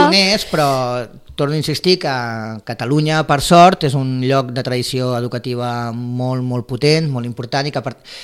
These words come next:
i que hi ha moltes coses que, que no estem inventant res, que hi ha moltes escoles que ja fa molts anys que,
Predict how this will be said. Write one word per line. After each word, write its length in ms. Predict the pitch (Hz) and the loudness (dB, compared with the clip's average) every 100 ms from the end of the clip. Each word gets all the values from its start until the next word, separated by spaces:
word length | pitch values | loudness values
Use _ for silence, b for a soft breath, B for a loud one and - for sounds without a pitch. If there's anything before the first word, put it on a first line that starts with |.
| B | B
i 60 | - | -4
que 80 | 151 | 0
hi 40 | |
ha 40 | 160 | 2
moltes 300 | 175 156 - | 0 -2 0
coses 320 | 160 165 - | 0 0 -2
que, 160 | 165 143 131 123 120 117 104 98 - | 2 2 2 -2 -4 -6 -10 -12 -14
que 100 | - | -8
no 60 | 131 | -6
estem 180 | 135 160 | -4 -2
inventant 400 | 151 143 135 135 | -2 -2 -2 -2
res, 240 | 165 175 | 2 2
que 100 | - | 0
hi 40 | 139 | -6
ha 60 | |
moltes 260 | 147 160 151 | -6 -8 -8
escoles 380 | 139 - 147 143 | -8 -6 -6 -6
que 100 | 139 | -8
ja 60 | |
fa 120 | 123 147 | -4 -4
molts 540 | 143 143 147 147 123 | -4 -6 -4 -6 -4
anys 420 | 139 135 127 - - B B B B B B _ - | -4 -4 -4 -8 -10 B B B B B B _ -8
que, 160 | 135 | -4